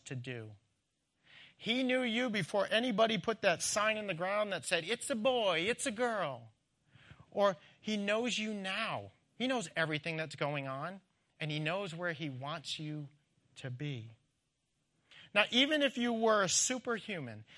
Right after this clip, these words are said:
and you could nail every task that somebody threw at you, and you did it with perfection, there would still be something inside you that makes you want to do that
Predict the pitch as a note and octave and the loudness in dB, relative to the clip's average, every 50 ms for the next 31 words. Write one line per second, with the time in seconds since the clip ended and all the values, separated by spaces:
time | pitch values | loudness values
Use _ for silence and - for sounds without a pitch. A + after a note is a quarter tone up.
0 | - - - F3+ G3 A3+ A#3+ - G#3 F#3 D#3 F3+ F3+ F3 E3+ E3 E3 D#3+ - - | -8 -4 -2 0 0 0 0 0 0 0 0 2 4 4 6 6 4 2 0 -6
1 | _ _ _ - - B3+ B3 B3 B3+ C4+ B3 - - G#3 F3 D#3 C#3 C3+ - - | _ _ _ -8 -6 -4 -4 -2 -2 -4 -4 -2 -2 0 0 0 0 -2 -4 -8
2 | - - - - - E3 F3 G3+ G#3+ G3+ G3 - - - G3+ F#3+ F#3 F3+ E3 - | -12 -10 -8 -6 -4 -4 -4 -2 -4 -4 -6 -6 -8 -8 -6 -4 -4 -6 -6 -8
3 | _ _ - D3 D#3+ E3 - - B2 G#2+ A2+ A2+ - _ _ _ - - _ D3+ | _ _ -2 -2 -2 -2 -4 -8 -10 -10 -12 -16 -20 _ _ _ -20 -16 _ -6
4 | D3+ D3 D3 C3 B2 C#3 F3+ G#3+ A3+ G#3+ G3 F3 - _ E3 F3+ E3+ - - F3 | -4 -2 -2 -4 -4 -2 0 0 0 0 -2 -6 -10 _ -8 -6 -6 -4 -4 -6
5 | D3+ - F3 D3+ C#3+ - - A#2 A2 A2 A2 - - - - - - F3+ F3+ F#3+ | -4 -4 -4 -4 -4 -6 -10 -12 -12 -12 -14 -16 -20 -20 -16 -10 -8 -6 -6 -4
6 | D3 - - - - - B3+ C4+ C4+ A#3+ F#3 F#3 E3 C#3 - - A3 A3+ A3+ A3 | -4 -4 -6 -6 -4 -2 -2 -2 -2 -2 -4 -4 -4 -4 -4 -4 -4 -4 -4 -4
7 | - A3 F#3+ D#3+ C#3+ C3+ A#2 - - F#3+ G#3 G#3+ F#3+ F#3 G#3 F3+ D#3+ C#3+ B2 C3+ | -6 -8 -6 -6 -8 -8 -8 -8 -6 -4 -4 -4 -4 -4 -6 -8 -8 -10 -8 -8
8 | E3+ G3 F#3 - - - D#3+ D3+ C3 B2+ D3+ F3 F#3+ E3+ - - - C#3+ C3+ C#3 | -8 -6 -6 -6 -6 -4 -4 -6 -6 -4 -4 -4 -6 -6 -8 -8 -6 -6 -4 -4
9 | F3 E3+ D#3 C3 A#2+ A#2 A2+ G#2+ | -4 -4 -4 -6 -6 -6 -6 -8